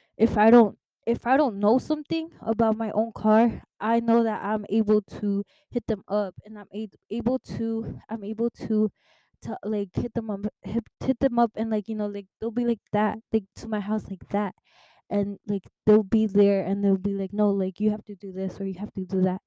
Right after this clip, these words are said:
But I don't let, I don't like them doing my stuff for me because, you know, like,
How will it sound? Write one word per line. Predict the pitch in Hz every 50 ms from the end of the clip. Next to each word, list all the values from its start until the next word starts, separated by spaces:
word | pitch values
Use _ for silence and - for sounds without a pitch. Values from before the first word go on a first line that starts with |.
| - -
But | 220 208 -
I | - 214
don't | 226 254 247 233
let, | 226 233 220 _ _ _ _ _ _ -
I | - 262
don't | 311 311 254 -
like | 226 247 262 226 - - _ -
them | 214 220 220 226
doing | 202 - 196 214 226 226
my | 233 233 233
stuff | - - - - 190 220 214 -
for | - 196 185
me | 196 190 202 233 254 254 - _ _ _ _ _ _ _ _ _ _ _ _ _ _ _ - - -
because, | 220 226 220 - 254 226 220 208
you | 214 214
know, | 226 208 202
like, | 202 196 196 -